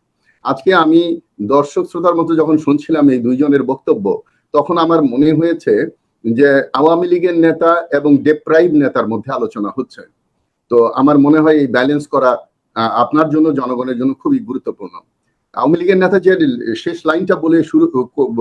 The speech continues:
বলেছেন, আমি তাই দিয়ে শেষ করতে চাই। উনি আওয়ামী লীগ যদি ব্যর্থ হয়, এরকম একটা কথা বলে শেষ করেছেন, হয়নি ব্যর্থ। কিন্তু ব্যর্থতার অর্থ আওয়ামী লীগের বোঝা উচিত। আওয়ামী লীগ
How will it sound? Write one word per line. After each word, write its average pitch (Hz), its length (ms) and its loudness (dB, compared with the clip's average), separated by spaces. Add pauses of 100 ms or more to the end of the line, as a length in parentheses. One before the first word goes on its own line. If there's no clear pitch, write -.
(140)
বলেছেন, 160 360 -2
আমি 139 160 2
তাই 127 200 -2
দিয়ে 120 200 -4
শেষ - 220 -10
করতে - 260 -14
চাই। - 260 -12 (580)
উনি 165 160 4
আওয়ামী 180 240 2
লীগ 196 240 -4
যদি 190 240 2
ব্যর্থ 143 320 -2
হয়, 101 260 -6 (100)
এরকম 139 260 -2
একটা 135 160 -6
কথা 139 220 0
বলে 113 420 -2
শেষ 151 200 -10
করেছেন, 101 440 -8 (120)
হয়নি 139 380 0
ব্যর্থ। 95 340 -10 (500)
কিন্তু 175 160 4
ব্যর্থতার 160 540 0
অর্থ 156 340 0 (640)
আওয়ামী 147 220 2
লীগের 156 220 4 (180)
বোঝা 131 240 -2
উচিত। 104 320 -2 (560)
আওয়ামী 160 400 2
লীগ 190 300 0